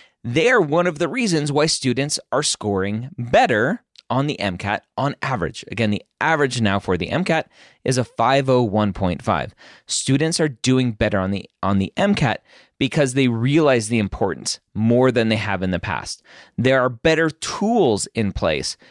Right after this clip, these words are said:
more than that has been available in the past, like Blueprint's free study planner tool, Blueprint's amazing new flashcard platform, Blueprint's half-length diagnostic, their full, free full length, all with a free account over at blueprint M cat dot com. So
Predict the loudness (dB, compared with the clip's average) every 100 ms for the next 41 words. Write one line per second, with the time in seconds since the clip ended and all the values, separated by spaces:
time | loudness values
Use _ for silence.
0 | _ -2 4 6 6 4 2 2 0 _
1 | 0 0 0 0 -2 0 0 0 0 -2
2 | 0 0 -2 -4 -4 -4 -4 -6 -4 -2
3 | -2 -2 0 0 2 -2 -2 -6 -8 -2
4 | 0 0 -4 -6 -2 0 0 -2 -2 -2
5 | -4 -4 -4 -6 -16 -20 _ 0 2 2
6 | -2 -2 0 2 2 0 0 0 0 0
7 | 0 0 -2 -2 -2 -4 -2 -6 -8 -12
8 | -20 _ 0 2 2 0 0 0 0 0
9 | 0 0 -2 -2 -6 -6 -6 -2 -2 0
10 | 0 2 0 0 0 0 2 2 2 0
11 | -2 2 4 4 2 2 2 2 2 0
12 | 0 0 2 0 2 0 0 -4 -2 -4
13 | -2 -4 -2 -4 -2 -2 -2 -6 -18 -20
14 | -20 -18 -6 2 4 2